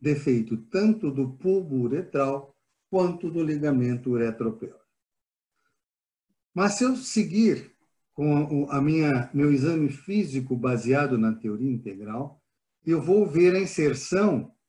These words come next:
da fáscia vésico-vaginal na linha branca. Então, eu coloco a pinça na, aqui no, do lado, junto à linha branca,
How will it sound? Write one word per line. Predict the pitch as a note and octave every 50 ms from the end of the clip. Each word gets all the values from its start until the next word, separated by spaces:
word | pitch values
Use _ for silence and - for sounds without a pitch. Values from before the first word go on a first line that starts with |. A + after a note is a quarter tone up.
| _ _ _ _ _ _ _ _ _ _ _ _ _ _ _ _ _ _ _ _ _ _ _ _ _ _ -
da | A#2+ C3+ C3+ C3
fáscia | B2+ - - E3+ F#3+ A3 G#3+ - - - C3 A#2 G#2+ G2+ - - _ _ _ _ _ _ _ _ _ _ _ _ _ _ _ _
vésico-vaginal | A#2 B2 D3+ F3 F3 D3+ D3 C3 C3 C3+ A#2 A2+ A2+ G#2+ G2+ G#2 G#2+ G#2 B2+ D#3+ D#3 A2+ F#2 - _ _ _ _ _ _ _ _ _ _ _ _ _
na | - D#3+ E3
linha | D#3+ E3+ F#3 F#3+ F#3+
branca. | F3+ F3 F3+ F3+ E3+ D3 - - - - - _ _ _ _ _ _ _ _ _ _
Então, | - D#3
eu | D#3+ D#3+ D#3+
coloco | - D#3 C#3+ C#3+ C#3 C3+ C#3
a | B2+
pinça | C3 - F3 F#3 A3 B3+ - - - F#3+ G#3+ B3 - - _ _ _ _ _ _ _ _ _ _ _ _ _ _ _ _ _ _ _
na, | - C#3+ B2+ B2 B2 A#2 A2 G#2+ - - A2+
aqui | A2 - - - F3 G3 G#3 A3 -
no, | D3+ C3+ B2+ A#2+ A2+ G#2 A2 A#2+
do | A#2+ B2+ A#2+
lado, | A#2+ C3 C#3+ D#3+ F#3 G#3 G#3+ A3+ B3+ - - _ _ _ _ _ _ _ _ _ _ _ _ _ -
junto | C3+ D3+ C#3+ D3
à | C3
linha | A#2+ B2 B2 A#2+
branca, | A2 A2+ A2+ A#2+ C3 F3+ F#3 - B3 B3+ -